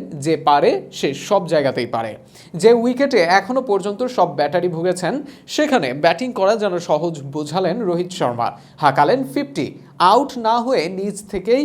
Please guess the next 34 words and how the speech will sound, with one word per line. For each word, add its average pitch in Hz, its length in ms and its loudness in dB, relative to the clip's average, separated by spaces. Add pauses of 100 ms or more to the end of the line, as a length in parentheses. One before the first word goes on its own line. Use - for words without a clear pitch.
(220)
রিটায়ার্ড 165 380 2
হার্ড 131 240 0
হয়ে 139 240 -2
ফিরলেন। 165 340 -4 (420)
এর 180 220 6
আগে 240 120 2 (120)
অবশ্য 233 200 0 (140)
বোলিং 202 240 2 (120)
তোপ 208 140 2 (100)
দেখিয়েছে 170 400 -4 (180)
ভারত। 123 280 -2 (220)
টসে 135 320 -2
হেরে 175 160 0 (100)
ব্যাট 135 240 0
করতে 180 280 -4
নেমে 208 200 -2 (500)
একের 269 300 -4
পর 196 120 4 (140)
এক 190 80 0 (180)
উইকেট 185 320 -6
হারাতে 147 340 -2
থাকে 151 240 0 (420)
আইরিশরা। 135 400 -2 (400)
দলীয় 247 280 8 (120)
দুই 233 140 4 (140)
অঙ্কের 214 260 4 (120)
কোটা 190 300 4
পেরোনোর 180 360 2 (160)
আগেই 196 260 4 (100)
জোড়া 175 220 6 (100)
উইকেট 151 320 -2
হারানোর 143 400 0
পর 214 160 6 (480)
আঠাশ 247 320 0